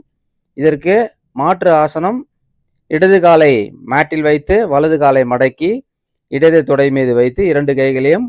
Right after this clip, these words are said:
அஞ்சலி முத்ராவில் வைத்திருக்க வேண்டிய மாற்று ஆசனம். இது வலது பக்கம், இடது பக்கம் என்று தொடர்ந்து செய்து வரும்போது ஸ்ட்ரெஸ் என்று சொல்லும் மன அழுத்தத்திற்கு அற்புதமான பலனை கொடுக்கக்கூடிய சிறந்த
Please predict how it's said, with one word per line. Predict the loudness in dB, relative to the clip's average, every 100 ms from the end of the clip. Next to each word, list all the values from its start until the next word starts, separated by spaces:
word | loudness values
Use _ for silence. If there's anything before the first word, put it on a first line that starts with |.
| -10 -10
அஞ்சலி | -2 0 0
முத்ராவில் | -4 -2 0 0 -2
வைத்திருக்க | -4 -6 -4
வேண்டிய | -4 -4 -6 -6 -8 -8
மாற்று | -8 -4 -4
ஆசனம். | -4 -6 -12 -12 _ _ _ _ _ _ _ -4
இது | 2 4 4
வலது | 4 2 2 -2
பக்கம், | -2 -4 -6 -4
இடது | -2 0 -2
பக்கம் | -4 -6 -8 -8
என்று | -4 -4 -4 _ -6
தொடர்ந்து | -2 -2 -4 -4
செய்து | -2 0 -2
வரும்போது | -2 -2 -2 0 -4 -6 _ _ _ _ _ _
ஸ்ட்ரெஸ் | -4 -2 0 0 0
என்று | 0 -2
சொல்லும் | 0 0 -2
மன | -2 0
அழுத்தத்திற்கு | 0 0 -6 -6 -4 -4 -4 _ -12
அற்புதமான | -8 -6 -4 -2 -4 -4
பலனை | -6 -6 -6
கொடுக்கக்கூடிய | -6 -6 -8 -8 -4 -2 -2 -6 _ _ _ _ _ -2
சிறந்த | 0 2